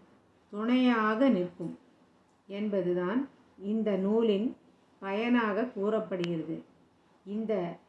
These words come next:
இத்தனை சிறப்பு வாய்ந்த இந்த கந்தர் அலங்காரத்தின் பாடல்களை தெளிவாக விளக்கத்துடன்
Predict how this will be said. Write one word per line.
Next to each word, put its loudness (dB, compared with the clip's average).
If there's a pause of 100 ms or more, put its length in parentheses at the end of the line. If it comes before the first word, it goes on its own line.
(160)
இத்தனை -2
சிறப்பு -2
வாய்ந்த 4
இந்த 2
கந்தர் 0
அலங்காரத்தின் 0 (460)
பாடல்களை 2 (520)
தெளிவாக 4
விளக்கத்துடன் 2